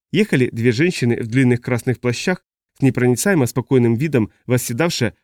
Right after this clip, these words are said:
в рогатых седлах с высокой лукой. Караван миновал здание центральной префектуры. Точно крошечный, изящный, наполненный веселым звоном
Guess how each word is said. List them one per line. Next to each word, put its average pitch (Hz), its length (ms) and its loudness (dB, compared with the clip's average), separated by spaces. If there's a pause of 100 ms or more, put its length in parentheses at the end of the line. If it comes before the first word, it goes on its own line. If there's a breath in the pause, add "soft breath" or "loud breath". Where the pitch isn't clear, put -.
в 123 60 -4
рогатых 123 440 -4
седлах 139 440 -4 (100)
с - 80 -14
высокой 131 400 -2
лукой. 113 440 -6 (680)
Караван 123 380 2
миновал 127 360 2
здание 131 340 0
центральной 117 480 -2
префектуры. 113 640 -8 (400)
Точно 123 300 0
крошечный, 143 560 -2
изящный, 120 500 -2
наполненный 123 560 2
веселым 117 420 0
звоном 117 380 0